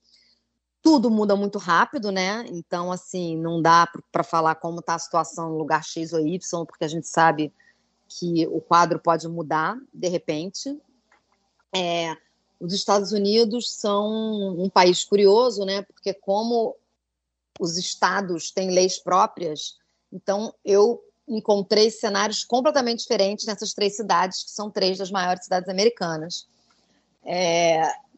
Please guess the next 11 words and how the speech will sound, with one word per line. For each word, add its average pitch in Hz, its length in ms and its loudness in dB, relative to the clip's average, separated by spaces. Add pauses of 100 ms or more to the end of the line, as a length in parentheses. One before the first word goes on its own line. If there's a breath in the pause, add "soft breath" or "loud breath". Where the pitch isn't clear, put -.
(120)
porque 185 680 6
Nova 175 280 2
York, 165 800 0 (500)
é, 160 800 -2
eles 170 340 -8
são 175 240 -4
muito, 185 360 0
estão 185 260 -2
muito 185 300 0
mais 170 760 2 (180)
sérios 196 960 2